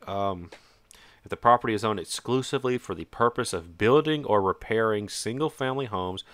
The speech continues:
and the charity provides interest-free financing to the individual purchasing the home.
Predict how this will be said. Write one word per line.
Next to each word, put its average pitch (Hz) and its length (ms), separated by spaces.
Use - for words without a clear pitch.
and 95 140
the 107 80
charity 110 320
provides 98 460
interest-free 110 580
financing 98 720
to - 140
the 85 100
individual 92 480
purchasing - 440
the 85 60
home. 80 280